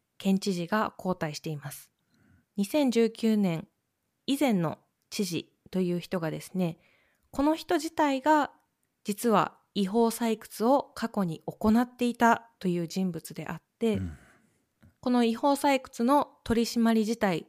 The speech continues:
Speaker 1: してこなかった人物なんですね。
Speaker 2: まあ、そうなりますよね。うん。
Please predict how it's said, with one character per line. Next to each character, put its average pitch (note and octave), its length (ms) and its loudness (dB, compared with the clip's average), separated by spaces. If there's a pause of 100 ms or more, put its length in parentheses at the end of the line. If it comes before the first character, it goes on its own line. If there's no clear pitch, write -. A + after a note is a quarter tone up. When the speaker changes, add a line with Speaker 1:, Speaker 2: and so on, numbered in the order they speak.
Speaker 1:
し - 120 -10
て D#4+ 100 2
こ D#4+ 120 2
な D#4 120 2
か F3+ 120 -6
っ - 120 -10
た - 220 -2 (220)
人 E3 160 0
物 - 180 -12
な C#3+ 80 -10
ん C3+ 60 -12
で C#3 60 -18
す - 100 -20
ね。 E3+ 180 -4 (140)
Speaker 2:
ま F#2+ 100 -6
あ、 E2 40 -4
そ F#2 200 -8
う F2 40 -4
な F2 120 -4
り E2+ 100 -6
ま F#2 140 -6
す - 140 -14
よ - 80 -14
ね。 D3+ 280 -8 (220)
う G2 40 -6
ん。 E2 340 -6